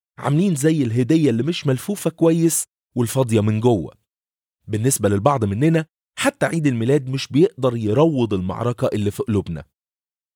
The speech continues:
وطبعا السلام هو جزء من الوعد اللي أخدناه في عيد الميلاد. الملايكة اللي أعلنوا عن ميلاد يسوع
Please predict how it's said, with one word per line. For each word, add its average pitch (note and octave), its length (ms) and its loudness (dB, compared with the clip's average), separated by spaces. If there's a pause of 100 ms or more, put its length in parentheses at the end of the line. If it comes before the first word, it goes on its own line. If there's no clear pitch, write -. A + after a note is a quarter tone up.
(360)
وطبعا A#2 460 -2 (360)
السلام G#3 560 2 (280)
هو D3+ 200 4
جزء F#3 400 -2
من A2+ 160 -6
الوعد A#2 440 -2
اللي G#2 220 -4
أخدناه C3+ 480 -2
في - 160 -8
عيد C3+ 180 -2
الميلاد. B2+ 560 0 (680)
الملايكة B2 440 2
اللي G#2+ 160 0
أعلنوا A#2 420 -2
عن G#2 180 -6
ميلاد A#2 300 -2
يسوع C3+ 420 -2